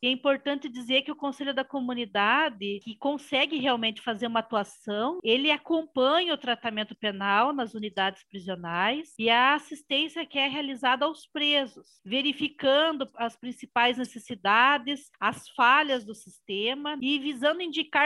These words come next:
caminhos pra atuação do próprio Estado, diligenciando através de recursos humanos e recursos materiais pra dar suporte a importantes projetos na área de saúde,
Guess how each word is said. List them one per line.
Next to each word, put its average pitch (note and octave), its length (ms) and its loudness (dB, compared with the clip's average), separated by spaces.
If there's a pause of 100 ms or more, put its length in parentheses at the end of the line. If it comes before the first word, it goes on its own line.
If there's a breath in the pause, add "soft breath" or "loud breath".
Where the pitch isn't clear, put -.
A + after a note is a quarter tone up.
(100)
caminhos D#4 640 -2
pra D#4+ 160 4
atuação E4 480 -2
do F4 80 -4
próprio D#4+ 320 0
Estado, A#3+ 580 2 (140)
diligenciando D#4 1600 0 (180)
através B3 680 2
de C4 60 -2
recursos B3 560 -6
humanos C4 720 -2
e C#4 80 -8
recursos B3 560 -12
materiais G#3+ 920 -2
pra A#3 140 0
dar A#3+ 260 2
suporte C4+ 640 -2
a C#4+ 40 -2
importantes C4+ 680 -6
projetos B3 880 0
na A3+ 100 2
área A#3 260 4
de G#3+ 100 -4
saúde, B3+ 880 -2